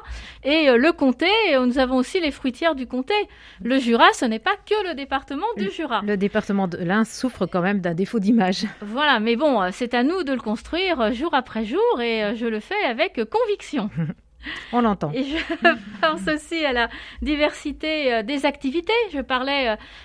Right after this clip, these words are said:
Speaker 1: des bassins industriels et manufacturiers. Nous avons aussi, euh, des territoires, euh, plus agricoles et surtout un tissu industriel et manufacturier,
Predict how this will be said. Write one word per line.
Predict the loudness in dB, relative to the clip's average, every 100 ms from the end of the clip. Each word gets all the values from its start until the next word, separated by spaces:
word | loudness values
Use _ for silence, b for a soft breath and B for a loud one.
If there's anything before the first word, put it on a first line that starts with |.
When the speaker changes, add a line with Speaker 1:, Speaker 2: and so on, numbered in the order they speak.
| -6
Speaker 1:
des | -2
bassins | -2 -2 -2 -2
industriels | -2 -6 -8 -6 -2 0 0
et | -2
manufacturiers. | -2 -4 -4 -10 -6 -8 -4 -4 -4 B B -2
Nous | 4 4
avons | 4 0
aussi, | 0 -4 -6 0
euh, | 0
des | -2
territoires, | -4 -4 -4 -6 -4 -4 -4
euh, | -6
plus | -8 -10 -6
agricoles | -6 -6 -8 4 4 4 0 B B -2
et | -2
surtout | 0 -6 -4 -2 0
un | -2
tissu | -4 -10 -8
industriel | -8 -8 -12 -12 -8 -4 -4
et |
manufacturier, | -4 -4 -6 -6 -10 -8 -8 -6 -4 -6